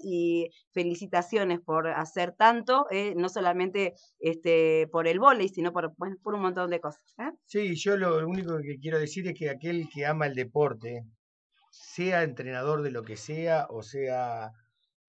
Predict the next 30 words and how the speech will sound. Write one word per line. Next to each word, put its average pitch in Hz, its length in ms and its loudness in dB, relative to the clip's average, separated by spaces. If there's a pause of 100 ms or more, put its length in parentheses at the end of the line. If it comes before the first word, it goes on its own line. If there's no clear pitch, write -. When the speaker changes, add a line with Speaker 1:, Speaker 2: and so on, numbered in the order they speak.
Speaker 2:
o 113 140 -4
le 120 120 -2
guste 151 360 -4
tal 151 400 0
deporte, 147 720 -2 (320)
eh, 120 300 -8
póngase 160 440 -4
contento. 104 600 -8 (240)
Eh, 113 300 -8
hemos 147 320 -2
trae-, 135 340 -4
eh, 139 380 -4
traemos 160 400 0
por 139 140 -6
segunda 156 360 0
vez 175 300 0
algo 156 300 -2
muy 180 320 -2
importante 151 580 -4
para 123 160 -6
el 120 80 -14
pueblo, 107 320 -10 (440)
algo 175 260 -2
que 160 100 -2
desearían 160 540 0
muchísima 147 640 -4
cantidad 117 300 -8
de 104 60 -8
gente, 104 440 -12 (420)
eh, 113 500 -6